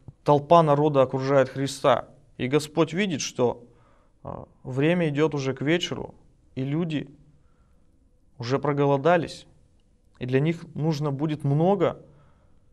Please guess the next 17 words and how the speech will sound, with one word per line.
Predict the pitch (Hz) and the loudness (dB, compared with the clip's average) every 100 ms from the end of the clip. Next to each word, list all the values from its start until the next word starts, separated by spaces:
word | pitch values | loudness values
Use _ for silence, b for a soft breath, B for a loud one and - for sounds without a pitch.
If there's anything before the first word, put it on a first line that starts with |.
| _ _ _ _ _ _ | _ _ _ _ _ _
пищи, | 156 185 185 - - | -4 -2 -2 -8 -14
чтобы | - - 120 127 | -16 -8 -2 0
они | 156 | 0
все | 165 - 147 | -4 -4 -4
смогли | 143 135 139 | -2 -4 -2
насытиться. | 143 143 185 170 - - - _ _ - | -4 -4 -4 -6 -8 -20 -20 _ _ -6
И | |
вот | 139 170 | -2 0
он | 165 | 0
обращается | 165 165 - 185 147 - | 2 0 2 2 2 -4
к | |
своим | - 139 135 | -8 -6 -6
ученикам: | - 151 160 139 - - _ _ b b b b b b b b | -6 -8 -4 -4 -4 -8 _ _ b b b b b b b b
«А | 113 110 | -10 -8
где | 127 175 | 0 2
нам | 208 170 | 4 2
купить | - 175 185 143 | 0 -4 -6 -8